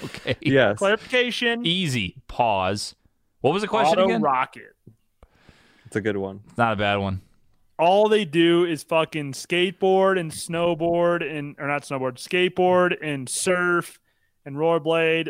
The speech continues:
Speaker 3: all day long. They're never in school. They're never doing anything, like, important. They're just out having fun with friends all day. And then they go to the, what's his face, Tito's, uh, hot dog shack and, and go. And it's not, I don't think it's his actual
Speaker 1: Tito's
Speaker 3: name,
Speaker 1: Hot
Speaker 3: but
Speaker 1: Dog Shack. <laughs>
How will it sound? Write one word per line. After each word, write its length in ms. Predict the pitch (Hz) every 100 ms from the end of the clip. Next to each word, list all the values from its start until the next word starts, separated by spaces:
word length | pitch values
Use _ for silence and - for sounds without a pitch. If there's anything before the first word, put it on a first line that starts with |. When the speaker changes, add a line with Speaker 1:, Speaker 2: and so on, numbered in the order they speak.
| -
Speaker 3:
all 300 | 156 170 180
day 180 | 185 175
long. 360 | 151 123 113
They're 120 | 123 165
never 240 | 208 247
in 80 | 254
school. 480 | - - 196 185 180
They're 80 | 175
never 220 | 196 214
doing 260 | 175 208 180
anything, 400 | 160 151 156 151
like, 240 | 156 151 -
important. 480 | 156 160 160 127 131
They're 120 | 147
just 120 | 156
out 220 | 160 165
having 280 | 156 151 151
fun 220 | 147 147
with 120 | 135 -
friends 200 | 139 135
all 120 | 135
day. 220 | 139 139 _ _ _ -
And 100 | 160
then 120 | 165
they 100 | 165
go 180 | 165 160
to 80 |
the, 360 | 156 151 139 135 _ _ _ - -
what's 360 | 160 170 170 -
his 140 | 139
face, 360 | 151 143 135 -
Tito's, 560 | - 175 156 151 135
uh, 420 | 147 135 131 127 127 _ _ _ _
hot 220 | 160 156 151
dog 260 | 135 131
shack 460 | - 135 127 127 -
and, 220 | 123 127 143
and 200 | 131 131
go. 280 | 135 135
And 180 | 127 127
it's 160 | 135 -
not, 160 | 139 127
I 40 |
don't 120 | 135
think 160 | 131 117
it's 120 | -
his 80 | 120
actual 100 | 120
Speaker 1:
Tito's 340 | 117 110 110
Speaker 3:
name, 100 | 110
Speaker 1:
Hot 120 | 98 98
Speaker 3:
but 60 | 98
Speaker 1:
Dog 200 | 92 95
Shack. 540 | - - - - -
<laughs> 60 | -